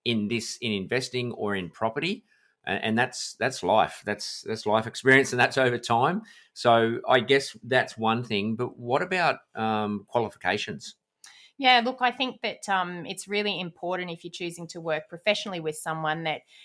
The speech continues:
Speaker 2: you have the confidence that they, they have industry experience. Um, you know, if they've been involved in the property market themselves, if they've, uh, built their own portfolio, um, if they're local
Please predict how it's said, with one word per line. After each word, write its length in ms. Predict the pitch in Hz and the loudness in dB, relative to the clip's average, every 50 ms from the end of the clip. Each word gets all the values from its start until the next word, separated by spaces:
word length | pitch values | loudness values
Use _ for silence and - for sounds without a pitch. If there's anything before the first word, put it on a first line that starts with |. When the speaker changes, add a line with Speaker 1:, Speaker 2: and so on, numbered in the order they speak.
| _ _ | _ _
Speaker 2:
you 140 | - 185 180 | -10 -8 0
have 220 | 160 - - 214 226 | 4 4 4 4 2
the 40 | |
confidence 800 | 226 - - - 180 180 180 - 160 156 180 160 147 - - - - | -4 -4 0 0 0 0 0 -2 -2 0 0 0 -4 -4 -8 -8 -4
that 180 | 175 151 - _ - | -4 -4 -4 _ 0
they, 400 | 180 165 165 160 165 165 165 160 _ _ _ _ - | 2 4 4 4 2 0 -4 -8 _ _ _ _ -4
they 120 | 170 170 156 | -2 -2 0
have 200 | 160 170 165 - - | 0 0 -2 0 -4
industry 580 | 208 190 185 190 - - - 190 175 165 - - | -4 -4 -4 -6 -8 -8 -6 -4 -4 -4 -4 -6
experience. 960 | 165 160 - - - - - 160 160 160 165 208 262 294 - - - - - 180 | -8 -8 -8 -10 -10 -6 -4 -2 -2 0 0 0 -2 -2 -4 -8 -12 -12 -6 -2
Um, 340 | 185 175 170 170 165 170 170 | 0 0 2 0 -2 -4 -6
you 80 | 185 | -4
know, 120 | 175 160 160 | 0 0 0
if 120 | 165 165 - | 0 0 -2
they've 160 | 175 170 165 - - | -4 -4 -4 -6 -6
been 260 | - 175 175 180 175 165 | -4 -4 -4 -4 -6 -6
involved 680 | 170 175 165 - 165 165 165 165 165 165 - - - - | -6 -6 -2 0 2 2 2 2 0 -4 -8 -12 -16 -12
in 380 | 180 165 165 165 165 165 170 160 _ _ _ _ - | -8 -8 -6 -6 -6 -8 -10 -10 _ _ _ _ -14
the 60 | 175 | -12
property 380 | 170 - 175 170 - 170 170 170 | -4 -4 -4 -4 -4 -8 -8 -2
market 480 | 165 156 156 160 160 - 175 160 - - | 0 2 2 2 0 -2 -6 -8 -8 -8
themselves, 640 | 165 160 156 - - 165 160 170 196 220 220 - - | -10 -8 -6 -2 0 2 2 2 0 -2 -6 -6 -8
if 200 | 175 165 - - | -10 -10 -6 -2
they've, 260 | 170 160 160 160 165 - - - | 0 0 0 0 -4 -8 -12 -6
uh, 220 | - 156 151 151 - | -2 -2 -2 -2 -2
built 180 | 180 175 180 - | -6 -6 -4 -2
their 200 | 165 156 160 160 | 0 2 2 2
own 180 | 165 165 170 | 0 0 -4
portfolio, 800 | - - 180 170 160 - - 165 160 165 170 175 170 170 165 165 165 175 170 170 - - - - _ - | -8 -8 -8 -8 -8 -4 0 2 2 2 0 -2 0 2 2 2 0 -2 -4 -10 -12 -20 -20 -20 _ -6
um, 460 | 165 160 160 156 156 165 160 156 - - | -4 -2 -2 -2 -2 -4 -8 -10 -10 -12
if 160 | 175 160 - | -12 -10 -2
they're 120 | - 170 165 | 0 0 2
local 560 | 165 165 160 160 170 - 180 165 151 151 | 4 2 2 2 2 -2 -6 -6 -6 -6